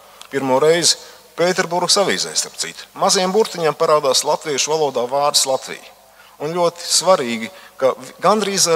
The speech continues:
vienlaicīgi tiek arī uzdots jautājums, bet kas tad ir tie cilvēki, kas dzīvo Inflantijā,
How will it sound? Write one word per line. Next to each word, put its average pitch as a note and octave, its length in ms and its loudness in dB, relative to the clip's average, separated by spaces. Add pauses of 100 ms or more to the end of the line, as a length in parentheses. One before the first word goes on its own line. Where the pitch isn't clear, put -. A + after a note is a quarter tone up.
(140)
vienlaicīgi F#2 840 -4
tiek A2 220 -12 (120)
arī C3 300 -2
uzdots C3+ 420 -2
jautājums, B2+ 600 2 (320)
bet C#3+ 240 -6
kas F3 240 0
tad C#3+ 160 -4
ir - 80 -12
tie C3+ 160 -10
cilvēki, B2+ 720 0 (340)
kas G#2+ 220 -2
dzīvo C3 460 0
Inflantijā, G2 760 -2